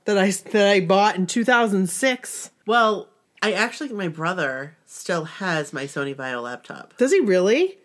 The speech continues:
Speaker 2: Yeah.
Speaker 1: It's still working?
Speaker 2: Yeah. I mean, it's been, like,
Speaker 1: Stop it.
Speaker 2: it's been, like, fixed a couple times, and Pete's done stuff to it, like, put stuff in it. But, yeah, I got that in two thousand seven.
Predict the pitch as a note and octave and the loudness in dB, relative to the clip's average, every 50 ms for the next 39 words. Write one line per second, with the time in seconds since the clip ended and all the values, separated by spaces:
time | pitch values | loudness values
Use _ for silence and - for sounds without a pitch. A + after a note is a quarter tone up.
0 | _ _ - - G3+ - - - - - - A#3 A#3 G#3+ G3 F#3+ G3+ G3+ E4+ F4+ | _ _ -8 -8 -6 -6 -6 -8 -2 2 4 4 4 4 4 2 2 2 0 0
1 | G4 G4+ G4 - _ _ _ _ _ - G#3 - - - - _ _ - G3+ G#3+ | 0 0 -2 -6 _ _ _ _ _ -8 -8 -8 -8 -10 -16 _ _ -4 -2 0
2 | G#3 G#3 G#3 G3+ - - B3 A#3+ A#3 A#3 A3 F#3+ F3 E3+ E3 - - - G#3+ G#3 | 2 0 0 -2 0 0 2 2 2 2 2 2 0 0 -2 -6 -6 -4 -2 -2
3 | F3 D#3+ - - F3+ E3+ E3 D#3 D#3 - A3+ A3 G#3 F#3+ E3+ D3+ D3+ - - G3 | -2 -2 -4 -4 -6 -6 -6 -4 -2 0 0 0 2 0 0 -2 -4 -6 -8 -10
4 | F3 - - - C#3 B2 - C3 A#2+ A#2+ C3 D3+ E3 D3 - - - E3 _ - | -8 -8 -8 -10 -10 -10 -10 -10 -10 -10 -10 -10 -10 -10 -12 -12 -14 _ _ -8
5 | E3+ D#3 D#3+ - - - - C#3+ C#3+ D3 - C3+ A#2+ - - G#2+ F#2 B2+ C#3+ - | -8 -8 -8 -10 -12 -6 -4 -4 -4 -4 -6 -8 -10 -10 -10 -10 -8 -8 -10 -10
6 | - C#3 C#3+ C#3+ _ _ _ _ _ _ _ - - - - - - F3+ F3+ G3+ | -10 -12 -14 -14 _ _ _ _ _ _ _ -14 -14 -12 -14 -14 -14 -14 -14 -14
7 | D3 - _ _ - E3 - - F3+ G#3 F#3 D#3+ D#3+ - _ _ _ _ _ _ | -14 -16 _ _ -6 -6 -4 -4 -4 -4 -4 -6 -8 -12 _ _ _ _ _ _
8 | - F#3+ A3 C4+ B3+ B3 A#3+ F3 F#3 F3 G#3 G3 G3 F#3 F#3 F3+ F3 F3 E3 E3 | -4 -2 -2 0 0 0 -2 -2 -4 -4 -4 -4 -2 -2 -2 -2 -4 -4 -4 -4
9 | E3 E3 D#3+ D#3+ D#3+ E3 E3 E3 E3 - - - - - - - A2 A2+ A#2+ C3 | -4 -4 -6 -6 -6 -8 -8 -10 -12 -14 -18 -20 -20 -14 -12 -10 -8 -8 -6 -6
10 | D3 E3 G3 B3 D#4 E4 | -6 -6 -8 -8 -10 -12